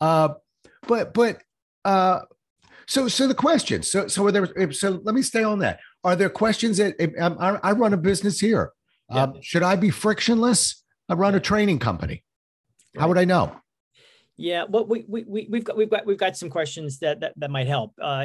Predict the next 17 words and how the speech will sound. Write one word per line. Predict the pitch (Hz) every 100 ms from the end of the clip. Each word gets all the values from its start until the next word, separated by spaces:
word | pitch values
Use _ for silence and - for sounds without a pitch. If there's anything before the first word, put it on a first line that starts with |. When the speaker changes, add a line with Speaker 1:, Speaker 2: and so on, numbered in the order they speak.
| 147
Speaker 2:
and, | 156
and | 165 165
any, | 165 156 160
any, | 165 156 143 139 _ _ _ _ _ -
you | 147
know, |
small | 135 - 170 165
entrepreneur | 160 139 143 156
all | 147 143
the |
way | 143
up | 139 139
to | 135
big | 143 139
companies. | 139 139 143 127 117
We, | 147 147
we, | 165 151